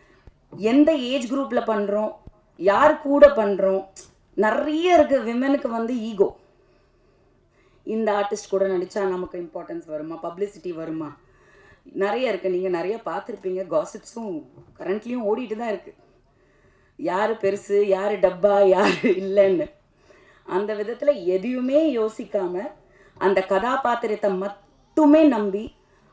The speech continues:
அவங்களோட திறமையை மட்டுமே நம்பி ஒரு செல்ஃப் மேட் ஃபீமேல் ஆக்டர் who still a main lead heroine அப்படின்றதுல நான் ரொம்ப பெருமைப்படுறேன்.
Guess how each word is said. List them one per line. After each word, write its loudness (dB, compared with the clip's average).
அவங்களோட 0
திறமையை -6
மட்டுமே 2
நம்பி -2
ஒரு -6
செல்ஃப் -6
மேட் -6
ஃபீமேல் -6
ஆக்டர் -6
who 2
still -6
a 0
main -2
lead -6
heroine 0
அப்படின்றதுல -4
நான் -6
ரொம்ப -4
பெருமைப்படுறேன். -10